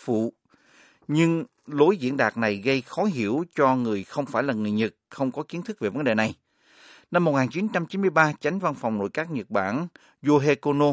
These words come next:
đã lên tiếng xin lỗi về việc sử dụng những oan úy phụ ở nhiều nước, trong đó có Hàn Quốc, trung Quốc và Philippines. Chính phủ bảo thủ của Thủ tướng Shinzo Abe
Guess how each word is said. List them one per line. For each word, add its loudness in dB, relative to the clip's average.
đã 0
lên 2
tiếng -6
xin -6
lỗi 0
về -2
việc -8
sử -8
dụng -2
những -4
oan 0
úy -2
phụ -2
ở 0
nhiều -2
nước, 0
trong -4
đó 4
có -2
Hàn -6
Quốc, -2
trung 2
Quốc 2
và -6
Philippines. -2
Chính 0
phủ 2
bảo 6
thủ -2
của -6
Thủ -6
tướng -2
Shinzo 0
Abe 4